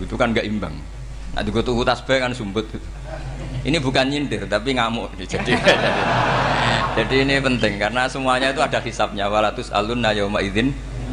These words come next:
anin naim. Karena tradisi ini harus kita teruskan ala qadril istita'ah. Karena itu nanti yang mengawal ilmu. Kemudian termasuk tradisi mengakui santri goblok,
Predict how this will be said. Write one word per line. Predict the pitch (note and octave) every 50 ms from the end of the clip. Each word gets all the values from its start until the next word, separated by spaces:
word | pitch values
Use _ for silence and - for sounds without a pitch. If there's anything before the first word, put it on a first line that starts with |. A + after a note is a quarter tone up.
| - - - -
anin | F2+ F#2 F#2+ F2 E2
naim. | D2+ B1+ - - - - - - - - - - - - - - - - - - - - - - - - - - - - -
Karena | - D3 D3 F#3 G#3 G#3+ G#3+ - - - - - - - - - - - - - - - -
tradisi | F3+ F#3 - - E3+ D#3 - F#3 G3+
ini | A3+ G#3+
harus | F3 D#3 D#3
kita | - D#3 - C#3+ C#3+
teruskan | - C#3+ C3+ B2 - - G2 G2+ G2+ F#2+ F#2+ - - - - -
ala | A2 C3+ D#3 D#3+ D#3
qadril | D#3 C3+ - - A#2+ A#2+
istita'ah. | A#2+ G#2+ - G#2+ F#2+ - - - - - - - - - - - - - - B3+ B3+ - - - - - - - - - - - - - - - - - -
Karena | E3+ E3+ G3 G3+
itu | G#3 G#3 A3 G#3
nanti | G#3 G3 F#3+ F#3
yang | G3 F#3+ F#3 F3+
mengawal | F3+ F3 F3 F3 E3+ D#3+ D#3+ D#3 -
ilmu. | A#2+ A#2+ A2+ G2+ - - - - - - - - - - - - - - - - - - - - - - - - - - - - - - - - - - -
Kemudian | C#3 D3+ D#3+ D#3+ E3 F#3+ G3 F#3+
termasuk | F#3 D#3+ D#3 C#3+ D3 E3 C#3+ -
tradisi | C3+ C#3+ C3+ - B2+ B2+ A#2+ B2+ B2+ D#3 D#3 D#3 D#3 -
mengakui | - C#3 C#3+ C#3+ C#3 C#3 C#3 D3+ D3+ C3+
santri | C#3+ C3 B2 C3+ B2
goblok, | - A2+ F#2+ - - F2 -